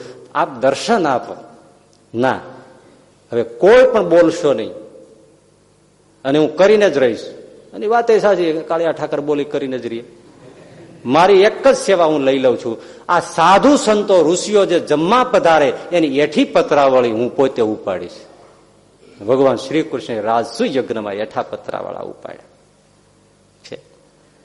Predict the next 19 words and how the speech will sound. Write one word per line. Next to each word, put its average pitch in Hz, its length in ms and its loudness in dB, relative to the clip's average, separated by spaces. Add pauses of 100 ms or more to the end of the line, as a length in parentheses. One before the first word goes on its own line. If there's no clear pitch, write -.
(720)
ભગવાન 127 240 0
શ્રીજી 120 320 -10
મહારાજ, 104 360 -10 (480)
સ્વામિનારાયણ 107 500 -12
પ્રભુ 101 260 -20 (1800)
લોજમાં 123 440 -2
પધાર્યા, 127 420 -2 (1120)
<clears throat> - 1200 -20
લોજમાં 143 380 2
પધાર્યા 127 420 2
હતા. 110 160 -6 (360)
ગોંદરે 147 400 0
છાણ 175 460 -4
ભેળું 117 320 -2
કરવા 101 260 -6
જાય, 92 240 -12 (1300)
ક્યાં 156 440 2
બ્રહ્માંડોના 110 680 -4
પતિ 95 460 -18